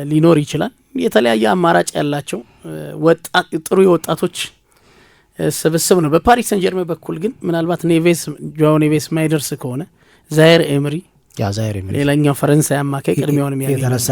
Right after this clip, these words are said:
Speaker 2: ተጫዋች
Speaker 1: ም።
Speaker 2: የስኳድ ዴብዙን በሚገባ የሚያሳይ ነው። አ፣ ስለዚህ የአማካይ ክፍሉ ፍልሚያ፣ ከዛ ውጪ የመስመር አጥቂዎችና የመስመር ተከላካዮች ፍልሚያ በዚህ ረገድ ትኩረትን ይስባል። ከፍጻሜ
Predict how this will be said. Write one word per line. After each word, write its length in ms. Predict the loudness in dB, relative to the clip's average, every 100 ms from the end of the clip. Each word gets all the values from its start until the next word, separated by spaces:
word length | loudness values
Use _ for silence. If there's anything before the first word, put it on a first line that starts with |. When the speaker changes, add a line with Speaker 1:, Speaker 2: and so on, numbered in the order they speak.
| -2
Speaker 2:
ተጫዋች 440 | -4 -2 -2 -2 -4
Speaker 1:
ም። 240 | -8 -14 -6
Speaker 2:
የስኳድ 400 | -2 0 4 4
ዴብዙን 380 | 4 4 4 4
በሚገባ 520 | 4 2 2 0 2
የሚያሳይ 540 | 0 0 0 0 -2 -4
ነው። 140 | -6 -18 _ -20 -20 -20 -20 -20 _
አ፣ 100 | 2 2 4
ስለዚህ 340 | 2 0 0 -2 -8 -20 _ -8
የአማካይ 480 | -2 0 0 -2 -4
ክፍሉ 200 | -2 0
ፍልሚያ፣ 300 | 2 4 4 4
ከዛ 200 | 2 2 2
ውጪ 200 | 2 2 4 4 0 -4
የመስመር 520 | -2 0 0 0 0
አጥቂዎችና 540 | -2 -4 -6 -4 -2 0
የመስመር 400 | 0 -2 -4 -4
ተከላካዮች 640 | -4 -2 -2 0 -2 -2 -8 -10 -18 -20 _ _ _ -20
ፍልሚያ 400 | -4 0 2 2 -2 -6
በዚህ 280 | -8 -6 -4
ረገድ 260 | -4 -6 -8
ትኩረትን 500 | -10 -10 -8 -6 -6 -8 -10
ይስባል። 360 | -10 -10 -12 -16 -20 -20 -20 -20 -20 -20 _ _ _ _ -20 -20 _
ከፍጻሜ 420 | 0 0 2 2